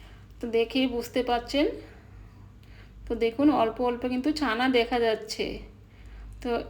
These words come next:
আমার কিন্তু হাফে হবে না, তো পুরোটাই দিয়ে দিলাম। তো আমার পুরোটাই লেগেছে। এখন কিন্তু দেখবেন খুব সুন্দরভাবে আস্তে আস্তে ছানাটা কেটে যাবে। তো দেখুন বন্ধুরা, কত সুন্দর আস্তে আস্তে কিন্তু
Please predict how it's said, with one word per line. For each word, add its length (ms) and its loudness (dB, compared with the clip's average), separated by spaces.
আমার 180 0
কিন্তু 240 0
হাফে 420 0
হবে 220 2
না, 140 4
তো 40 2
পুরোটাই 480 2
দিয়ে 180 2
দিলাম। 260 2
তো 40 -4
আমার 240 4
পুরোটাই 360 2
লেগেছে। 400 2
এখন 160 -2
কিন্তু 240 -2
দেখবেন 260 0
খুব 120 2
সুন্দরভাবে 520 2
আস্তে 220 -4
আস্তে 160 -2
ছানাটা 400 0
কেটে 280 4
যাবে। 240 -2
তো 60 0
দেখুন 220 2
বন্ধুরা, 300 2
কত 180 0
সুন্দর 280 -2
আস্তে 240 -6
আস্তে 180 -6
কিন্তু 220 -2